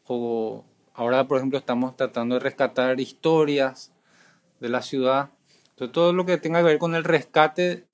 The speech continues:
vienen en esos tipos de talleres. Después están los talleres de sensibilización, donde, donde se utiliza el arte como una herramienta para hablar de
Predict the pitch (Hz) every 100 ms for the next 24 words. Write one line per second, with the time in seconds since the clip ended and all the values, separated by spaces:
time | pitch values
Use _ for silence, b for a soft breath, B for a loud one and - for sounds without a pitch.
0 | _ - 135 143 151 160 143 135 135 131
1 | 143 139 117 113 - 131 139 147 147 151
2 | 135 131 139 139 143 143 131 123 147 143
3 | - 156 156 156 160 - 151 156 196 202
4 | _ 147 143 143 - _ 131 139 135 139
5 | 139 131 165 151 135 139 131 165 160 160
6 | 147 143 147 151 135 131 147 139 147 143
7 | 143 135 123 113 117 123 123 127 127 139
8 | 139 127 120 113 110